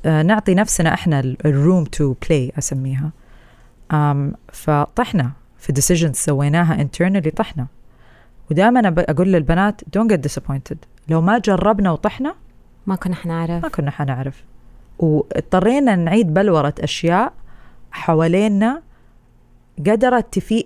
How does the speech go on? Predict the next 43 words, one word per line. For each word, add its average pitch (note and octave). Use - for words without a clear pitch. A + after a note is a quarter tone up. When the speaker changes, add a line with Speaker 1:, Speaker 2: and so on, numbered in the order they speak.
Speaker 1:
يعني E3
الطيحة B3
فادتنا D#3+
ما F3+
ضرتنا. D3+
Speaker 2:
فممكن F#3
نقول E3+
للناس: E3
"طيحوا." E3+
Speaker 1:
Don't A#3
fear. F3+
لا F#3+
ت-، -
لا A3+
تخافوا. G#3+
يعني D3
كثير A#3
businesses G3+
يجونا E3
ستارت E3
ابس D#3+
يقول: F3
"بس -
أنا A3
خايفة G#3+
أبدأ." C#3+
لا D#4+
تخافي، C#4
بالعكس G3
خافي. D4+
لو A3+
ما A#3
بديتي C4
Speaker 2:
ماكو A3
عمرك G3
Speaker 1:
وصحيتي B3
يوم C4
Speaker 2:
حتبدأي. C4
Speaker 1:
ندمتي C4
قلتي: A3+
"يا G3+
ليتني G3+
بديت." C#3